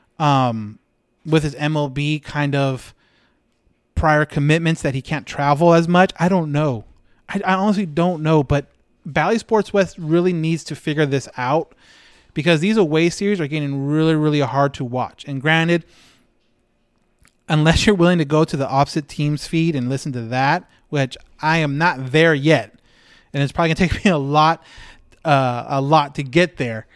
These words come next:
But, you know, B-, B-, Bally Sports West definitely needs to kinda clean it up. It was really bad.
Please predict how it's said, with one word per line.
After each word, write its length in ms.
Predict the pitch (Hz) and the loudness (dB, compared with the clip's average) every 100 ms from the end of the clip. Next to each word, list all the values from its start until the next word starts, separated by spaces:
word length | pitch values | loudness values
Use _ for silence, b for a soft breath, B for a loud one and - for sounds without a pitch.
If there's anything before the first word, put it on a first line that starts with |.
| b b b | b b b
But, 300 | 156 139 127 _ _ _ | 2 2 2 _ _ _
you 140 | 165 147 | 0 2
know, 180 | 131 | 2
B-, 240 | 135 135 147 | -2 -6 -6
B-, 80 | 151 | -2
Bally 300 | 156 175 233 | 2 4 2
Sports 340 | - 214 202 | 0 0 2
West 300 | 196 175 - | 2 0 0
definitely 340 | 160 175 185 | -4 -2 0
needs 140 | 175 175 | 0 0
to 60 | 160 | -2
kinda 240 | 180 156 | -2 -2
clean 280 | - 170 160 | -2 -2 0
it 100 | 143 | 4
up. 240 | 156 151 | 4 2
It 180 | 156 135 | -2 -2
was 220 | 131 123 | -2 -2
really 280 | 127 135 127 | 0 2 2
bad. 400 | 123 143 139 135 | 4 6 6 2